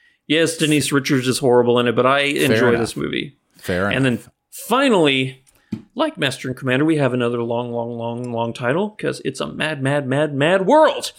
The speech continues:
Speaker 2: It is a mad, mad, mad, mad world. That was in my honorable mentions. Another long title, I Don't Feel at Home in This World Anymore, uh, is
Speaker 1: What's that one?
Speaker 2: definitely worth a watch. Um, A Perfect World is one of my favorite movies from the nineties,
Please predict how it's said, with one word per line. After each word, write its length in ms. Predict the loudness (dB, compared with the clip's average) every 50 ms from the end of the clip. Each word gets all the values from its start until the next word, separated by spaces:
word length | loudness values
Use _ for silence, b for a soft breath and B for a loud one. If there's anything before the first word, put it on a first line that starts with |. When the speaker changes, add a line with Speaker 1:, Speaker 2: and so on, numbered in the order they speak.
| -8 -4
Speaker 2:
It 100 | -2 -2
is 140 | 0 -2 -2
a 40 | -2
mad, 220 | -2 0 0 0
mad, 180 | 0 -2 -2 0
mad, 200 | -2 -2 -2 -2
mad 200 | -2 -4 -4 -2
world. 240 | -2 -2 -2 0 0
That 100 | 2 2
was 140 | 2 2 2
in 100 | 2 2
my 160 | 2 2 2
honorable 320 | 2 2 0 2 0 0
mentions. 320 | 0 0 -2 -2 -2 -2 0
Another 280 | 0 0 2 2 2
long 220 | 4 4 2 2 0
title, 420 | 0 0 2 2 2 0 -2 B B B B B B B
I 100 | -2 0
Don't 200 | 2 2 2 2
Feel 220 | 0 0 2 2 2
at 60 | 2
Home 220 | 0 0 0 2
in 60 | 2 0
This 160 | 0 -2 0
World 280 | 0 0 2 2 2 0
Anymore, 560 | 0 0 0 0 0 0 0 -2 -4 -6 -8 _ _ _ -4
uh, 400 | -2 0 0 0 0 -2 -2 -4
is 280 | -4 -2 -2 -2 -2 -2
Speaker 1:
What's 140 | -4 -2 -2
that 60 | -2 -2
one? 100 | -2 -2 -4
Speaker 2:
definitely 140 | -6 -6
worth 160 | -8 -10 -10 -12
a 20 |
watch. 600 | -14 -12 -12 -10 -12 -12 -12 -14 -20 -20 -20 -20 _ _ _ B B B B B B B B B B B B -4
Um, 920 | 0 2 4 4 4 4 4 2 2 2 2 0 0 0 0 -2 -2 -4 -6 -8
A 80 | -10 -10
Perfect 520 | -10 -6 -4 -2 -2 -2 -4 -6 -6 -4
World 680 | 0 2 4 4 4 4 2 0 -2 -2 -4 -4 -6 -10 -14 _ _
is 640 | -2 0 0 2 2 2 0 0 -2 -4 -6 -8 -6
one 140 | -4 -4 -2
of 40 | -2
my 80 | -2 -4
favorite 340 | -4 -4 -4 -4 -4 -4
movies 340 | -4 -4 -4 -4 -4 -4 -6
from 160 | -8 -8 -6
the 80 | -6 -4
nineties, 800 | -4 -4 -4 -4 -4 -6 -6 -8 -12 -16 -16 -16 -14 -14 -16 -16